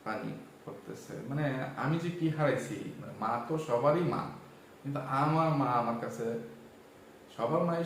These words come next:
সবার কাছে আলাদা থাকে, স্পেশাল থাকে, কিন্তু আমার মা মনে হয়, এটা শুধু আমি একা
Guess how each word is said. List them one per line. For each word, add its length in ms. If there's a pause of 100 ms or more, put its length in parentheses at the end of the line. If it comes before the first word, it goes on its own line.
সবার 280
কাছে 160 (100)
আলাদা 260 (120)
থাকে, 260 (1160)
স্পেশাল 400 (140)
থাকে, 240 (680)
কিন্তু 180 (140)
আমার 200
মা 160
মনে 200
হয়, 160 (480)
এটা 220
শুধু 220
আমি 120 (100)
একা 140